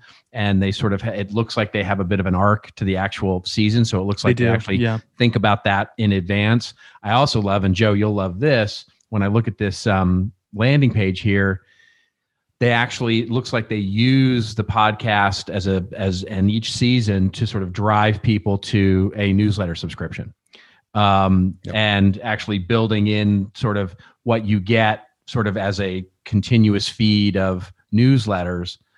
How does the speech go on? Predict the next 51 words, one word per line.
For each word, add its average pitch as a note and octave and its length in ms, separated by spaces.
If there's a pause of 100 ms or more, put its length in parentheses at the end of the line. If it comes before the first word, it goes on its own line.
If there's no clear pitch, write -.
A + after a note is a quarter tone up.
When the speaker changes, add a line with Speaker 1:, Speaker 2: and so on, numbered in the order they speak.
(280)
Speaker 1:
um, F#2+ 460 (120)
in-, A2+ 280 (140)
into B2 580
each G#2 240
of F2+ 100
the F#2+ 80
lessons. E2+ 540 (100)
So F2+ 300
Speaker 2:
Mm. - 40 (560)
Speaker 1:
they've, G2 340
it's, G#2 520
it, G#2+ 220
it A2 160
looks G#2+ 160
very G#2 480
well F2 300
put - 160
together. - 360 (300)
Speaker 2:
Yeah, D3 140
you're C#3+ 160
on D3+ 100
the D3+ 80
right C#3+ 160
track C3 240
with B2 100
both B2+ 200
of C3 60
those C3 200
things. C#3 260
I B2 80
talked B2+ 260
to C3 60
the A#2+ 80
team B2+ 320
and, A#2+ 300
you B2+ 80
know, A2 60
season C3+ 380
one C3+ 280
was A#2+ 160
exploring C3+ 540
this B2 100
idea A#2+ 260
of A#2+ 100
practice. C3 460
Like, C3 160
all F3 200
they E3+ 80
wanted C#3+ 280
was A2+ 140
signal. A#2+ 480